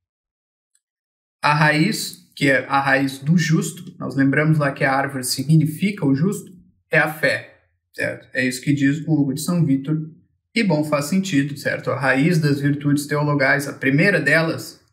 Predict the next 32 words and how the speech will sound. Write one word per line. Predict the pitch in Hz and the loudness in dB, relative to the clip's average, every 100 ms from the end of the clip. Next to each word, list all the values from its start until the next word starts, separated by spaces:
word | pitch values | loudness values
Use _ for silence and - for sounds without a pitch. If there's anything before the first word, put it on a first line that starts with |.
| _ | _
melhor | - 120 123 | -10 -4 -4
dizendo, | 131 139 160 | 0 0 2
é | 135 | 0
a | 123 | -2
fé. | - 175 - - _ _ _ _ _ _ _ - | 0 0 -2 -8 _ _ _ _ _ _ _ -10
Sempre | - 127 135 | -4 -2 2
é | 156 | 2
assim: | 160 170 151 - | 2 0 -2 -2
fé, | - 139 151 156 - _ _ _ - | 0 0 0 -4 -16 _ _ _ -18
esperança, | - - 165 135 143 147 131 | -8 0 2 2 0 -4 -6
caridade, | - 135 139 143 143 131 - | 0 2 2 0 0 -2 -6
sempre | - 135 135 143 | -4 -4 -2 0
nessa | 135 131 135 | 0 0 0
ordem, | 139 156 156 - - _ _ _ _ _ _ _ _ _ _ _ _ | 0 0 -2 -6 -18 _ _ _ _ _ _ _ _ _ _ _ _
certo? | 127 - - _ | -8 -8 -10 _
<clears throat> | - 190 - 180 123 - - - _ _ _ _ _ _ _ _ _ _ _ 156 | 0 0 2 2 2 -2 -12 -20 _ _ _ _ _ _ _ _ _ _ _ 2
E | 160 | 4
aí, | 156 151 160 - 175 | 4 2 0 -2 0
mas | 165 | 2
Hugo | 165 160 | 4 2
de | 160 | 2
São | 180 160 | 2 4
Vítor, | 160 160 165 | 4 4 4
não | 160 | 4
satisfeito, | - 175 - - 175 196 | 2 -4 -4 -2 0 2
ainda | 190 190 | 2 0
faz | - 165 151 151 | -2 0 0 0
uma | 151 | 0
citação | 151 - 139 131 - 127 | -2 -2 -2 -2 -2 -2
da | |
Escritura | 135 - 175 156 180 | -4 -2 -2 0 0
para | 190 190 202 - - | 0 0 -2 -4 -14